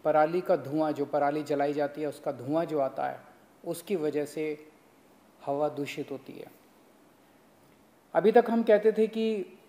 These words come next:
सारी सरकारें एक दूसरे के ऊपर आरोप लगाती थी। राज्य सरकारें कहती थी, "केंद्र सरकार कुछ पैसा नहीं दे रही है," केंद्र सरकार कहती थी, "राज्य सरकार काम नहीं कर रही है।"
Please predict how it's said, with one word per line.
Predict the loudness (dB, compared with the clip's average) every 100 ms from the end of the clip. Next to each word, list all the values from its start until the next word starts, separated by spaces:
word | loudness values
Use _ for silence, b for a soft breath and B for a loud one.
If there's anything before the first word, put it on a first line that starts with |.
| -20
सारी | -8 2 4 4
सरकारें | 2 4 6 4 4
एक | -4
दूसरे | -6 -6 -6 -4
के | -2
ऊपर | 0 0
आरोप | 0 -2 -2
लगाती | -6 -8 -12
थी। | -18 -20 -20 _ _ _ _ -20 _ _ _ -6
राज्य | -4 -4
सरकारें | -6 -4 -2 -2 -2
कहती | -6 -6
थी, | -6
"केंद्र | -4 -4 -4
सरकार | -8 -4 -4 -4
कुछ | -8 -6
पैसा | -6 -4 -4
नहीं | -4
दे | -4
रही | -4 -4
है," | -4
केंद्र | -4 -4 -6
सरकार | -8 -4 -4
कहती | -4 -8 -8 -10
थी, |
"राज्य | -6 -6 -6
सरकार | -6 -4 0 0
काम | 0 -4
नहीं | -4 -6
कर | -8
रही | -6 -6
है।" | -8 -10